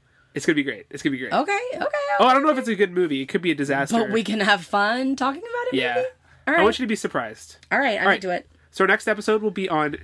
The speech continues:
Speaker 1: Tusk.
Speaker 2: Tusk. I don't
Speaker 1: Uh,
Speaker 2: know what that means.
Speaker 1: Yeah, yeah.
Speaker 2: It's okay. Right, we'll
Speaker 1: Just think about Fleetwood Mac for, for two weeks.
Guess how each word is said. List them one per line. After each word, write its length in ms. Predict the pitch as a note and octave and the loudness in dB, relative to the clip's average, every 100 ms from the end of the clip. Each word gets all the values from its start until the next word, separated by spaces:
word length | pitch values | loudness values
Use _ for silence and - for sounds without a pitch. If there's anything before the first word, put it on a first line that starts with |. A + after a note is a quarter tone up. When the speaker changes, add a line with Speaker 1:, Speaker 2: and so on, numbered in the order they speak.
| _ - | _ -12
Speaker 1:
Tusk. 640 | - E3+ C#4 - - - - | 0 0 0 -8 -10 -18 -8
Speaker 2:
Tusk. 460 | A3+ D4 - - - - - - - - | -4 -4 -4 -8 -12 -18 -20 -20 -20 -6
I 60 | D#3 D3 | 0 2
don't 40 | C#3+ | 2
Speaker 1:
Uh, 40 | C#3+ | -2
Speaker 2:
know 100 | G3 | -6
what 100 | F#3 | -14
that 160 | E3+ | -12
means. 720 | D#3+ F#3+ C#4 F#3 C#3+ - - - _ _ _ _ | -10 -4 -4 -4 -8 -10 -10 -14 _ _ _ _
Speaker 1:
Yeah, 640 | E3 E3 E3+ F#3+ D#3+ C3+ - _ - | -16 -8 -4 -2 -2 -4 -10 _ -14
yeah. 420 | C#3+ C#3+ C#3 A#2 A#2+ | -10 -10 -10 -12 -12
Speaker 2:
It's 260 | F3 - E3+ | -14 -12 -14
okay. 500 | F3+ G#3+ C4+ G#3 E3+ - | -12 -10 -8 -10 -14 -16
Right, 280 | F3 E3 C#3 D#3+ | -12 -12 -12 -10
we'll 140 | F#3+ | -6
Speaker 1:
Just 120 | G#3+ - | -2 2
think 120 | G#3 | 2
about 180 | G3 F3+ | 2 0
Fleetwood 240 | F#3 E3 | -2 0
Mac 180 | D#3 C#3 | -4 -4
for, 300 | C#3+ B2+ C3 | -6 -8 -8
for 180 | - C#3 | -10 -10
two 140 | - C3 | -6 -6
weeks. 260 | C3 - | -6 -14